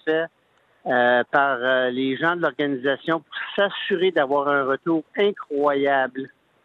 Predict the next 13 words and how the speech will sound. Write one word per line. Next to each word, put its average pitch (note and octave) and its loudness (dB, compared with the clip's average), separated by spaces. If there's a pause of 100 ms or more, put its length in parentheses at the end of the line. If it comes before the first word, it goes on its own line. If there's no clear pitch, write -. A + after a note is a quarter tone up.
(300)
pour C3+ 0
Aaron C#3 2
Randolph, C#3 0
ça C#3 0
avait B2+ 0
été D3 -2 (640)
très, E3+ 2
très, C#3 2
très C3+ 0
spécial. C#3+ 0
Et A#2 2
puis, A#2+ 0
euh, A2 0